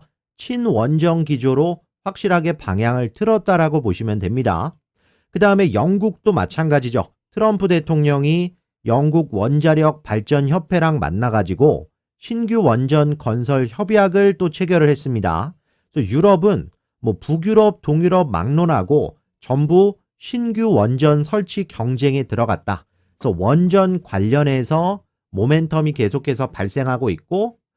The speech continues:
조선주들, 자, 뭐 하나오션, 에이치디현대중공업 올라갈 때 기자재 관련주들도 따라서 올라갔던 것처럼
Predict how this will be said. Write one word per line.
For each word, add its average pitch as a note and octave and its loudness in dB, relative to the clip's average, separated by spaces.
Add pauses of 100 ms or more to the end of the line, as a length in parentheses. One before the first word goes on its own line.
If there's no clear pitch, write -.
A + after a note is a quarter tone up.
(340)
조선주들, C#3+ 0 (320)
자, F2 -2
뭐 A#2+ -8
하나오션, F3+ 0
에이치디현대중공업 D3+ -2
올라갈 C3+ 0
때 F3 -2 (400)
기자재 G3 2
관련주들도 D3+ 0
따라서 G3 2
올라갔던 B2+ -2
것처럼 A#2 -4